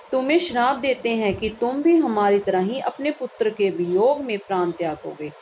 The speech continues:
तो उन्होंने राजा दशरथ को यह श्राप दिया कि जिस प्रकार से आज हम अपने पुत्र से दूर होकर अपने प्राणों को त्याग रहे हैं, मर रहे हैं,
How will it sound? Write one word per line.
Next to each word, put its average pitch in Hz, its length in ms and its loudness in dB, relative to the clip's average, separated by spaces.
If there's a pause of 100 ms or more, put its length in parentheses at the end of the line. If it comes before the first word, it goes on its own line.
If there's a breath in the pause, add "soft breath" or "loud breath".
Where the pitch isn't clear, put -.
(280 loud breath)
तो 226 80 0
उन्होंने 285 520 0
राजा 208 300 2
दशरथ 185 420 0
को 269 300 0
यह 208 300 -2
श्राप 185 340 0
दिया 175 360 -2
कि 240 160 -10
जिस 302 260 -4
प्रकार 220 420 0
से 196 180 0
आज 196 240 4
हम 190 180 -2
अपने 185 260 -2
पुत्र 294 380 -6
से 285 140 -2
दूर 214 300 0
होकर 185 360 -2
अपने - 280 -6
प्राणों 208 420 -2
को 285 140 0
त्याग 254 360 2
रहे 254 220 -2
हैं, 254 260 -4
मर 214 220 0
रहे 226 280 -2
हैं, 185 260 0